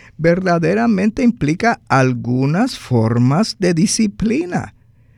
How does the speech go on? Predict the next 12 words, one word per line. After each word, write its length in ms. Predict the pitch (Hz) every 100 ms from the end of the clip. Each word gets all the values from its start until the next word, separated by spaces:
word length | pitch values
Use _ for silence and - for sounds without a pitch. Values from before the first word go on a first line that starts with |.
| _ _ _
Y 180 | 123 120
Pedro 560 | - 127 160 269 339 226
dice 420 | 285 302 208 151
que 180 | 131 123
debemos 580 | 120 110 147 226 220 -
humillarnos 1160 | 160 156 139 110 135 233 349 349 381 415 427 -
bajo 420 | 165 156 156 165
la 160 | 156 143
poderosa 920 | - 156 143 135 131 156 190 262 240
mano 560 | 147 139 147 180 214 208
de 240 | 175 135
Dios. 680 | 123 151 254 381 - -